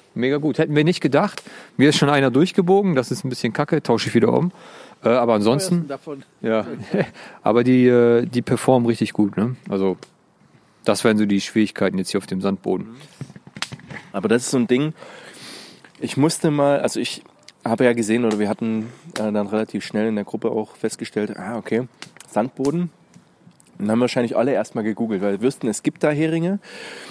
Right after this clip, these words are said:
Speaker 3: Und ich hatte aber auch keine Vorstellung davon, was es gibt. Also wenn ihr das jetzt mal parallel googeln wollt, Sandheringe sind letzten Endes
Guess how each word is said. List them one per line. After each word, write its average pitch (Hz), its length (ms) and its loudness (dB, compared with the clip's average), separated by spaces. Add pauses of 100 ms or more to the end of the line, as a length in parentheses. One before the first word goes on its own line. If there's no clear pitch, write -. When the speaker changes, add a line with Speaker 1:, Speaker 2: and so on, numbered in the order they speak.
(160)
Speaker 3:
Und 117 80 0
ich 110 100 0
hatte 170 120 4
aber 156 100 4
auch 143 80 -2
keine 151 220 -2
Vorstellung 143 420 0
davon, 123 280 0
was 120 160 0
es 117 120 -10
gibt. - 200 -2
Also 92 220 0
wenn 107 120 2
ihr 113 80 4
das 117 180 4
jetzt 110 200 -2
mal 110 280 4
parallel 110 440 2
googeln 135 320 0
wollt, 135 280 2 (1000)
Sandheringe 139 500 2
sind 123 140 -2
letzten 131 240 -2
Endes 127 360 -2